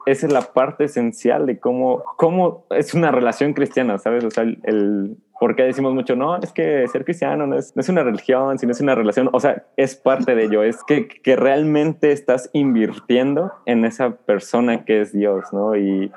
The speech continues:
wow, neta, me, me súper impactó. Y como última pregunta,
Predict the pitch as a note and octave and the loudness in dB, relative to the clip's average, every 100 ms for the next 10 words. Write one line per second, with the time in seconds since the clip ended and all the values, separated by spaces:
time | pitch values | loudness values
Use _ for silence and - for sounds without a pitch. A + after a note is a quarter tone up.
0 | - A2+ A2 A2 G2 - A2 A#2 G#2+ A2+ | -6 0 2 2 0 -2 -2 0 0 0
1 | A2 G#2 G#2 G2 A2+ A2 G#2 - G#2 - | 0 0 -2 0 0 0 0 -2 -2 0
2 | G#2+ - A2+ G2+ G#2+ G#2 - G#2+ A2+ A2 | 0 2 0 2 0 0 0 2 2 0
3 | G#2 A#2 G#2+ G#2 - A#2+ B2 A#2 C3 B2 | 0 0 2 0 2 2 2 4 2 0
4 | - A#2 F#2+ A2 B2+ - F#2+ - | 2 0 2 2 0 0 0 -2